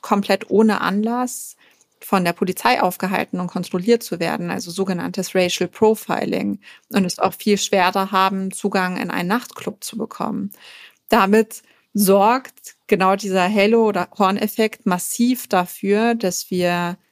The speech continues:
Menschen unfair behandeln, sowohl im positiven als auch im negativen Sinne. Und auch in der Arbeitswelt sorgt er dafür, dass zum Beispiel Menschen Positionen bekommen, für die sie gar nicht so wirklich geeignet sind, oder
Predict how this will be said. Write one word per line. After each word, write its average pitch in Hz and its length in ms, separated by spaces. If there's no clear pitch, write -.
Menschen 226 880
unfair 226 880
behandeln, 202 580
sowohl 175 300
im 170 120
positiven 208 600
als 190 200
auch - 120
im 175 80
negativen 226 580
Sinne. 233 460
Und 196 200
auch 202 140
in 202 80
der 190 120
Arbeitswelt 214 720
sorgt 185 280
er 196 80
dafür, 196 480
dass 190 180
zum 190 140
Beispiel 185 340
Menschen 220 480
Positionen 202 760
bekommen, 180 600
für 202 160
die 190 120
sie 180 120
gar 180 200
nicht 196 160
so 175 160
wirklich 226 320
geeignet - 540
sind, 214 420
oder 240 600